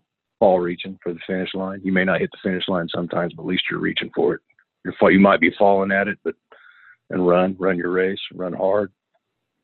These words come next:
Who cares if a door slams? One slams, another one opens. Who cares? Don't sweat the small stuff. Keep doing what you do and be you. And I would say that to any twenty-year-old doing whatever they're doing. So when you're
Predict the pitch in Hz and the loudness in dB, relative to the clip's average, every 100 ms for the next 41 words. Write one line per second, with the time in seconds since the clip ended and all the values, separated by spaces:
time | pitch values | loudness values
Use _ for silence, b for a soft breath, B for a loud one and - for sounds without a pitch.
0 | - 104 87 101 98 87 85 87 92 92 | -8 -6 0 2 2 2 0 4 4 4
1 | - 95 101 101 85 98 92 - 98 101 | 2 2 2 -2 0 0 2 2 2 2
2 | 87 92 92 92 92 95 95 107 98 101 | 0 0 0 0 2 4 4 2 0 0
3 | - 92 85 - 92 87 - 98 - - | 4 4 4 0 -2 -2 0 0 0 -2
4 | 95 87 - 92 90 _ _ _ 92 80 | 0 0 0 -2 -2 _ _ _ -4 0
5 | 95 92 92 - 92 98 107 107 90 90 | 2 2 0 0 2 2 2 0 -4 -10
6 | _ B B B B B - 101 92 92 | _ B B B B B -6 2 6 6
7 | 85 87 _ _ _ b b - 98 98 | 4 2 _ _ _ b b 2 6 6
8 | - 95 92 87 98 87 - 92 87 87 | 4 2 2 0 -2 -4 -4 -4 -4 -2
9 | 92 92 _ _ 110 95 92 95 95 95 | -4 -8 _ _ -6 -2 0 0 0 -2
10 | 90 95 92 82 _ _ _ _ - 110 | -2 -4 -6 -10 _ _ _ _ -8 -2
11 | 98 98 | 2 4